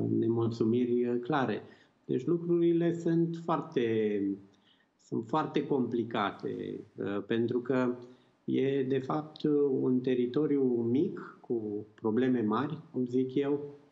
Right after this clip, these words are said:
uh, cu o variație foarte mare de la nord la sud. E, vă puteți imagina șapte, opt județe, poate chiar șase din România, dar în care,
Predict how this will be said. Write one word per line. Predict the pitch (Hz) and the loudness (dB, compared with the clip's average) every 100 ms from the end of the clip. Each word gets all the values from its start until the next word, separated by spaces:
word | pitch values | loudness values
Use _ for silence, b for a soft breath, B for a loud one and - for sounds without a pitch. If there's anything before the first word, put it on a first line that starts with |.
| _ - | _ -8
uh, | 123 110 110 107 110 | -4 -2 0 -2 -2
cu | - 117 | -2 0
o | |
variație | 107 117 117 139 156 - 117 | 2 2 2 2 0 0 -2
foarte | 107 151 156 165 | 0 -4 -2 0
mare | 143 139 120 | 2 2 0
de | 107 110 | 0 -2
la | 107 107 104 | -2 -2 0
nord | 123 127 | 0 0
la | 117 107 | 0 -2
sud. | - 131 160 131 135 131 123 123 131 | -2 -2 -2 0 0 2 0 0 0
E, | 143 156 143 135 - | 2 2 0 -2 -2
vă | 147 | 0
puteți | 151 160 165 165 | 2 2 2 2
imagina | 139 131 123 127 120 | 2 2 2 2 2
șapte, | 113 127 120 - 113 | 0 -2 -4 -2 -2
opt | 113 - | -2 -4
județe, | 98 110 101 117 113 113 - | -4 -2 0 2 0 0 -4
poate | 98 - 101 - - | -4 -4 -6 -4 -4
chiar | - 110 | -2 -4
șase | - 113 98 - - | 0 0 0 -2 -4
din | 107 107 | -2 -2
România, | 104 98 101 117 147 165 - b b b b b _ | 0 0 2 2 2 -2 -8 b b b b b _
dar | - 123 | -2 2
în | 120 120 120 | 2 2 2
care, | 143 147 147 135 120 | 0 2 2 2 0